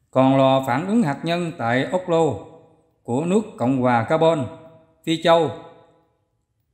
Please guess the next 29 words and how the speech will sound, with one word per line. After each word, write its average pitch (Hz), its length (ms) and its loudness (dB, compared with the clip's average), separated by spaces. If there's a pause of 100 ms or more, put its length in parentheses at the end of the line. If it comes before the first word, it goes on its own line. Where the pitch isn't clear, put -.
Đây 160 260 4
là 123 120 2
lò 113 220 2
phản 123 220 -4
ứng 202 160 0
hạt 131 180 -2
nhân 151 300 -2 (220)
của 113 160 -6
các - 380 -8
vị 113 120 -2
kỹ 139 180 0
sư 160 340 2
người 110 100 0
Đức 220 140 4 (440)
xây 165 240 0
dựng 127 280 0
vào 107 120 -2
năm 143 220 0
một 110 160 -4
nghìn 110 280 -2
chín 220 260 -2
trăm 156 200 2
lẻ 147 100 2
ba. 151 400 0 (1300)
Khi 180 300 2
các 202 180 -2
nước 220 200 2
văn 180 180 0
minh, 170 240 0